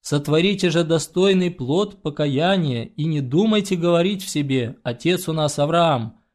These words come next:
ибо говорю вам, что Бог может из камней сих воздвигнуть детей Аврааму. Уже и секира при корне дерев лежит.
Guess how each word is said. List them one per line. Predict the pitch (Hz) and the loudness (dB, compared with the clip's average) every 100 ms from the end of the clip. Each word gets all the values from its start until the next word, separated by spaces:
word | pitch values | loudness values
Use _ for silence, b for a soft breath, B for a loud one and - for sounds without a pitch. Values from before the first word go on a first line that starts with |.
| _ _ | _ _
ибо | 139 135 | -2 0
говорю | 135 139 147 202 | 0 2 2 2
вам, | 151 139 113 110 b b b | 4 4 2 -4 b b b
что | - 131 | -6 -4
Бог | 120 135 202 196 - - | 0 4 4 2 -4 -10
может | 135 127 190 165 175 - | -4 2 2 2 0 -4
из | 165 151 | -6 -6
камней | - 147 143 156 202 | 0 0 2 2 2
сих | 190 - 156 123 | 0 -2 -2 -2
воздвигнуть | 123 127 117 131 180 170 160 | -2 -4 -2 -4 -2 -2 -2
детей | 120 113 135 139 | -6 -6 -4 -4
Аврааму. | 127 123 123 127 120 113 _ _ _ _ | -4 -4 -4 -4 -6 -10 _ _ _ _
Уже | 147 147 208 | 0 4 4
и | |
секира | 208 214 190 233 202 | 2 -2 -4 0 2
при | 185 156 | 2 0
корне | 151 170 190 180 170 | -2 2 4 4 2
дерев | 143 117 156 180 175 | 0 0 2 2 4
лежит. | 165 143 170 143 | 0 2 2 0